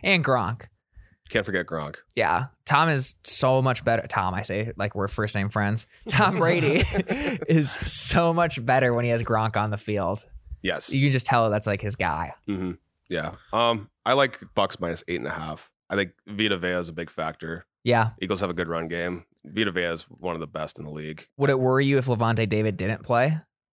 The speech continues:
Speaker 2: I'm fine with that.
Speaker 1: You think?
Speaker 2: Yeah. I think they can reload on that with linebackers.
Speaker 1: I suppose. It's just the Eagles run the ball so well, especially, like, to the outside,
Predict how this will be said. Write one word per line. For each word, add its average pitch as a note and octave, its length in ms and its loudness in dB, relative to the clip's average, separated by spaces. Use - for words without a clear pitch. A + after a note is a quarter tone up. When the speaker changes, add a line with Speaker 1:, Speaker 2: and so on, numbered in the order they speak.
Speaker 2:
I'm G#2+ 140 0
fine D#2 220 -6
with D2+ 140 -10
that. D#2 240 -12
Speaker 1:
You A#2+ 80 0
think? B2 360 0
Speaker 2:
Yeah. D2 220 -12
I G2 60 -2
think F2+ 120 -2
they E2+ 80 -6
can E2 280 -12
reload E2 380 -4
on E2 140 -8
that E2 240 -8
with E2+ 140 -10
linebackers. E2 680 -8
Speaker 1:
I A3+ 120 2
suppose. C#3+ 420 4
It's B2 120 -4
just E3+ 140 2
the B2 180 0
Eagles D#3 280 4
run A2 180 2
the G#2 80 0
ball G2+ 440 2
so A#2+ 220 2
well, A2+ 100 6
especially, C3 300 2
like, G#2 180 0
to - 60 -14
the - 140 -4
outside, G#2 500 4